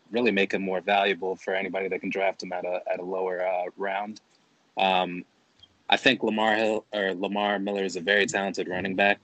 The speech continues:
but coming off an injury, and you got, you know, James White, you got Sony Michel, you got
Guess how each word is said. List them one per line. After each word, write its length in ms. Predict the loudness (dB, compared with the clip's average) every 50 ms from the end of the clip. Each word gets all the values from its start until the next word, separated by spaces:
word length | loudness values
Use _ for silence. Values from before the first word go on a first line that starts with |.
| _ -2
but 220 | -2 0 0 0 -2 -4 _ _ _ _ -8 -2 0
coming 180 | 2 4 6
off 180 | 6 4 4 4
an 80 | 2
injury, 520 | 0 2 2 2 2 4 4 6 6 6 4
and 240 | 4 0 -2 -8 -12 _ _ _ _ _ _ _ -8 -4
you 80 | 0
got, 340 | 2 4 6 6 6 4 2 -4 -20 -18 _ -8
you 80 | -6
know, 260 | -6 -4 -6 -6 -8 -10 _ _ _ _ _ _ _ _ _ -2
James 400 | 2 4 4 4 4 0 -2 0
White, 320 | 0 0 0 0 -2 -4 -6
you 120 | -6 -4
got 220 | -2 -2 -2 -2
Sony 320 | -2 -2 -2 -2 0 -2 -2
Michel, 500 | -2 -4 -4 -2 -2 0 0 0 -2 -2
you 120 | -2 -2
got 360 | 0 0 2 2 2 2 0